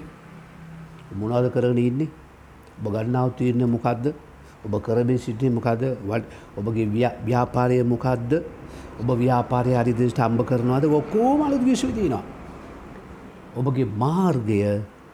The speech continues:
සම්පූර්ණ සද්ධර්මිෂ්ඨ විය යුතුයි.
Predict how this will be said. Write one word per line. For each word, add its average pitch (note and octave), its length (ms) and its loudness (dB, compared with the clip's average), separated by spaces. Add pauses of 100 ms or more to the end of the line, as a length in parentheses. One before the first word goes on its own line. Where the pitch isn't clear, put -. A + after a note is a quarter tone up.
(300)
සම්පූර්ණ C3 680 0
සද්ධර්මිෂ්ඨ A#2+ 1080 0
විය G2 180 0
යුතුයි. F2+ 580 -8